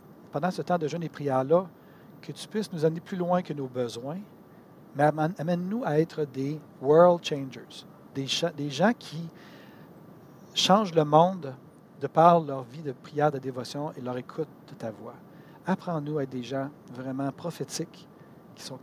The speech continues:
synchronisés avec ton cœur. On va aller plus loin, Seigneur. Je sais que la famille Eva est une famille qui a faim et qui a soif spirituellement. Nous prions, viens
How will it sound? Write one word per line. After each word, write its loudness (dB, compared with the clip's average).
synchronisés -10
avec -8
ton -12
cœur. -12
On -4
va 12
aller 10
plus -6
loin, -6
Seigneur. -12
Je 0
sais 4
que -2
la -4
famille 2
Eva 4
est 0
une -10
famille -8
qui -16
a -10
faim 0
et -8
qui -12
a -8
soif -6
spirituellement. -14
Nous -10
prions, -6
viens -6